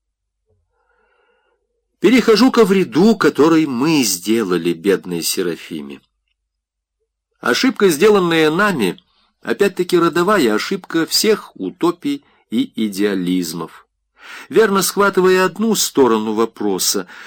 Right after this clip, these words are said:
обыкновенно не обращается никакого внимания, к чему эта сторона приросла и можно ли ее отделить. Никакого внимания на глубокое сплетение жил,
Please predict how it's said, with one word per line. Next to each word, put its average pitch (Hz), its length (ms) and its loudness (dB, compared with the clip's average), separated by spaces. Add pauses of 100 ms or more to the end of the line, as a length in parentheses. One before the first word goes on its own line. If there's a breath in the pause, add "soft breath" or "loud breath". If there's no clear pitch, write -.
(140 loud breath)
обыкновенно 196 600 0
не 185 120 0
обращается 180 720 0
никакого 170 500 -2
внимания, 160 680 -2 (260 loud breath)
к - 60 -20
чему 196 480 2
эта 160 280 -4
сторона 147 480 -2
приросла 117 720 0 (560)
и 113 160 0
можно 95 380 -2
ли 117 120 -4
ее 117 180 -4
отделить. 101 600 -12 (360)
Никакого 156 760 -2
внимания 113 680 -6 (420 soft breath)
на - 120 -14
глубокое 151 680 2
сплетение 135 680 -4
жил, 107 640 -2